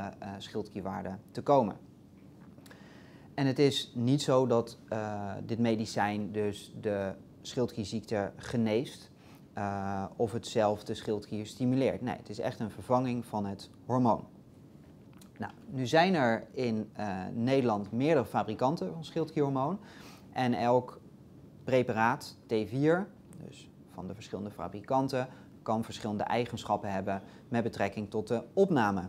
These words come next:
van die, eh, tabletten. En dat betekent dus ook dat op het moment dat je over zou gaan van het ene naar het andere,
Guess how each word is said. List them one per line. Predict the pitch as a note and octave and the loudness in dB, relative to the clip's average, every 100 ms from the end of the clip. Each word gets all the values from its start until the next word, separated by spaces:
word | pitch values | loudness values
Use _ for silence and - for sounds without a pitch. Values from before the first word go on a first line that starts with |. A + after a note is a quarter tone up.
| - - | -10 -20
van | - A#2 G#2 | -10 -6 -4
die, | G2 G2 - - | -4 -8 -12 -8
eh, | G2 F2+ | -8 -4
tabletten. | - G2+ G2+ - - - - - - | -2 2 0 0 -10 -12 -20 -20 -6
En | |
dat | B2 | -2
betekent | A#2 C#3 D3+ D#3 | 2 6 6 6
dus | C3 A2+ | 0 2
ook | A2+ A#2+ A#2 | 4 4 2
dat | G#2+ G#2 | 0 0
op | - | -4
het | G#2+ | -4
moment | G#2+ A2 A#2 | 0 0 0
dat | A2 | -2
je | F#2 - | -4 2
over | C#3 C#3 | 2 2
zou | A2+ A2+ | -2 -4
gaan | A2 G2+ | -2 -4
van | G2 | -2
het | G#2 | -4
ene | - B2 A2+ | -2 -2 0
naar | G#2 | -2
het | G2 | -2
andere, | - D#3 D3+ G#2+ G2+ | -2 0 2 2 2